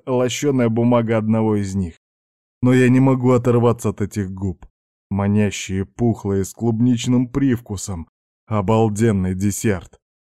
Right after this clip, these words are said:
Света пытается мне что-то сказать, но довольно вяло. Я не обращаю внимания. Гораздо интереснее завоёвывать эту территорию, не давая ни одного шанса на отступление.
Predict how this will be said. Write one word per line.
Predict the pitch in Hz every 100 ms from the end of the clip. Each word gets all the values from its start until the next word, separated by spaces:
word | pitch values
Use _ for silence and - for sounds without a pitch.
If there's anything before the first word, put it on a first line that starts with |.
| _
Света | - 113 113 110
пытается | 113 123 117 107 107
мне | 107
что-то | 98 107 104
сказать, | - - 101 90 80 - _ _ _ _
но | - 160
довольно | 135 131 127 131 120 120
вяло. | 120 95 82 - _ _
Я | 120 127
не | 110
обращаю | 107 104 110 - 107 101
внимания. | 113 110 95 85 80 _ _ _ _ -
Гораздо | 117 120 107 117
интереснее | 110 127 123 120 120 107
завоёвывать | 110 113 120 123 113 104 95
эту | 101 107
территорию, | 110 107 107 127 117
не | 113
давая | 113 120 127 123
ни | 127
одного | 131 123 131 123 120
шанса | 120 107 107
на | 107 104
отступление. | - 113 - 101 85 78